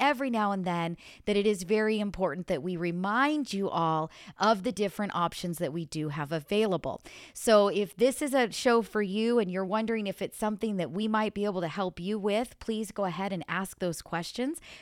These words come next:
We are more than, or I am more than happy to answer them for you. I've got Heather watching the show, so anything that while I'm here in the studio, I don't know the answer to, she can quickly look it up and she can type it into the feed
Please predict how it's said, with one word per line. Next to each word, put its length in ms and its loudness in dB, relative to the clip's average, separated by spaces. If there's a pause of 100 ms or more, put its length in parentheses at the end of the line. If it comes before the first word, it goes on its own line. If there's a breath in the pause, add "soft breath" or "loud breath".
(100)
We 220 0
are 180 0
more 440 -2
than, 160 -4
or 240 -2
I 240 8
am 160 2
more 280 -2
than 140 -2
happy 320 -2
to 160 -2
answer 320 -6
them 240 -6
for 180 2
you. 280 2 (320 loud breath)
I've 160 0
got 220 4
Heather 340 4
watching 420 4
the 80 -2
show, 300 2
so 240 -2
anything 480 -2
that 160 -2
while 280 4
I'm 280 4
here 260 0
in 300 0
the 60 0
studio, 680 4 (320 loud breath)
I 180 10
don't 220 8
know 160 6
the 180 4
answer 280 2
to, 240 -4
she 180 -6
can 160 -8
quickly 380 -2
look 220 0
it 40 0
up 200 2
and 100 -6
she 160 -4
can 160 -6
type 300 -2
it 100 -2
into 420 -4
the 120 -4
feed 320 -4